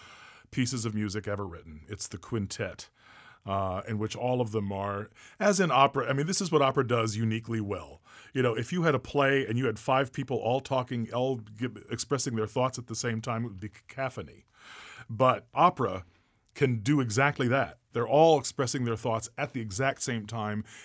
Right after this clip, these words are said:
and you can follow what everyone is saying because they all have a different vocal line. And this one is just, oh, I just, <laughs> I can't even begin to tell you.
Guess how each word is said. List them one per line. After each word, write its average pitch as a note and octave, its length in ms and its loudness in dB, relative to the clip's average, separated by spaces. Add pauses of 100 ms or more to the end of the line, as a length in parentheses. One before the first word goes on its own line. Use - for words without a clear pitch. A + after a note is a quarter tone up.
and A#2+ 80 -2
you B2+ 80 -2
can B2 140 -4
follow B2 320 0
what A2+ 180 -4
everyone A#2 400 -2
is F#2+ 100 -6
saying G#2 500 -4 (340)
because A2+ 260 -4
they G#2+ 80 0
all A2 160 0
have G#2 140 -4
a F#2+ 40 -8
different G2+ 300 -8
vocal G2+ 320 -4
line. - 340 -20 (600)
And F2+ 400 -8 (100)
this C#3+ 240 -2
one G2 240 -6
is F2+ 160 -10
just, - 500 -10 (560)
oh, C#3+ 240 0 (140)
I F2+ 60 -10
just, - 280 -10 (160)
<laughs> - 180 -14 (760)
I C3 60 -4
can't G3 300 10
even G3 180 6
begin D#3 220 6
to C#3 100 2
tell A#2 240 2
you. F2 160 -8